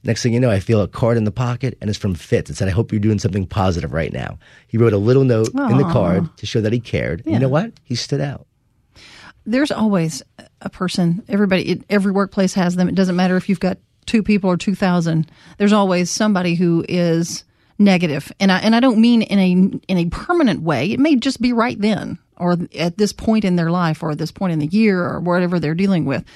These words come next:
Speaker 2: How do you, how do you help that person to see the more positive light?
Speaker 1: Well, one person can't make a team, but one person could break a team.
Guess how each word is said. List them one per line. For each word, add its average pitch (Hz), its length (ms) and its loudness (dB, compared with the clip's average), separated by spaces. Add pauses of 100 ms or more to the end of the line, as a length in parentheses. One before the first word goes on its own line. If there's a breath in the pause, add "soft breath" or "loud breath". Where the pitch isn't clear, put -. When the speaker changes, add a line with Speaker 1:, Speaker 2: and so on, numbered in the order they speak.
(380 loud breath)
Speaker 2:
How 240 180 0
do 302 80 2
you, 220 440 2 (680)
how 226 240 -2
do 294 80 2
you 226 100 4
help 180 320 0
that 190 360 2
person 190 360 0
to 185 220 -4
see 190 180 -2
the 170 100 0
more 160 140 0
positive 156 560 -4
light? - 380 -10 (280 soft breath)
Speaker 1:
Well, 131 240 2
one 139 220 2
person 143 260 2
can't 107 280 0
make 117 260 2
a 117 60 0
team, 139 300 2
but 113 140 2
one 107 220 -2
person 107 280 0
could 82 240 -4
break 95 460 -4 (120)
a 73 40 -16
team. - 380 -12